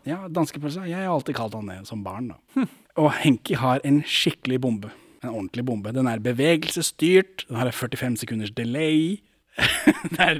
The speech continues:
Speaker 1: hvor kommer dette fra?
Speaker 2: Helvetesmaskinen.
Speaker 1: Ja.
Speaker 2: Og, og Biffen er veldig redd for den.
Speaker 1: <laughs> Ja, for han vil heller drepe de på gamlemåten, stikke de ned, kvele de, eller skyte de. Så jeg vet ikke helt hvorfor han er så redd for den bomba.
Speaker 2: Ja, og, og så skjønner han ikke, han skjønner ikke hvordan den fungerer heller.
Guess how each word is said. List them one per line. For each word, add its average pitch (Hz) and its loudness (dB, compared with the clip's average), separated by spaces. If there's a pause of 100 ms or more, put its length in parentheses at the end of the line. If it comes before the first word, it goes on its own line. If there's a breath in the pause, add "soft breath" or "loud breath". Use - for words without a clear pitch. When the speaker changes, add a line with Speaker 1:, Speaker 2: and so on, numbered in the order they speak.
(100)
Speaker 1:
hvor 151 0
kommer 151 4
dette 180 0
fra? 165 2
Speaker 2:
Helvetesmaskinen. 165 0
Speaker 1:
Ja. 170 4
Speaker 2:
Og, 214 0
og 190 4
Biffen 185 2
er 214 0
veldig 185 2
redd 135 0
for - -2
den. 247 4
Speaker 1:
<laughs> - -
Ja, 151 4
for 151 2
han 143 6
vil 165 6
heller 131 0
drepe 143 -2
de 110 -8
på 127 -6
gamlemåten, 120 0
stikke - 0
de 123 0
ned, 127 0
kvele 120 0
de, 127 -4
eller 120 -6
skyte 117 -4
de. 190 -6
Så - -10
jeg 127 -4
vet 110 -10
ikke 104 -12
helt 104 -16
hvorfor 107 -14
han 110 -8
er 107 -10
så 113 -6
redd 107 -10
for - -12
den 104 -8
bomba. 101 -12
Speaker 2:
Ja, 170 -2
og, 180 0
og 175 -2
så 190 4
skjønner 160 0
han 180 0
ikke, 190 -2 (340)
han 170 0
skjønner 160 0
ikke 185 -4
hvordan 147 4
den 143 2
fungerer 139 0
heller. 127 -6